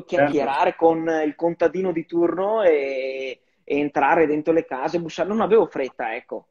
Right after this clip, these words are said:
Speaker 2: Quindi
Speaker 1: Certo.
Speaker 2: l'ho vissuta veramente la Svezia. Questo è il vantaggio del turismo slow, chiamiamolo.
Speaker 1: Chiaro.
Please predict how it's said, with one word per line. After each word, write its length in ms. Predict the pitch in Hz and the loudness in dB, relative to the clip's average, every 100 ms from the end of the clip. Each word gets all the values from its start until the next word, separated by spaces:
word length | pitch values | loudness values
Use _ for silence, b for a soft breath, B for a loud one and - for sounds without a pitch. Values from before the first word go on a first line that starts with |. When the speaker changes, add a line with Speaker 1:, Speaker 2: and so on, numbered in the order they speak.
| _ _ | _ _
Speaker 2:
Quindi 200 | - 185 | -2 0
Speaker 1:
Certo. 140 | 180 170 | 4 4
Speaker 2:
l'ho 40 | |
vissuta 380 | 156 - 185 170 | 4 -4 -4 -2
veramente 500 | 151 143 139 175 147 | 0 0 0 -4 -4
la 100 | 131 | -8
Svezia. 320 | 131 131 - | -6 -10 -8
Questo 200 | 147 170 | -4 0
è 40 | 185 | 2
il 60 | |
vantaggio 440 | 160 139 143 147 165 | 2 0 0 0 0
del 320 | 143 135 127 | 0 0 -6
turismo 400 | - 151 156 156 | -2 0 0 0
slow, 340 | 143 139 175 147 | 2 4 4 2
chiamiamolo. 600 | 135 131 123 120 117 _ _ B B _ _ _ _ _ | -4 -6 -10 -12 -14 _ _ B B _ _ _ _ _
Speaker 1:
Chiaro. 420 | 135 139 - | -2 -2 -6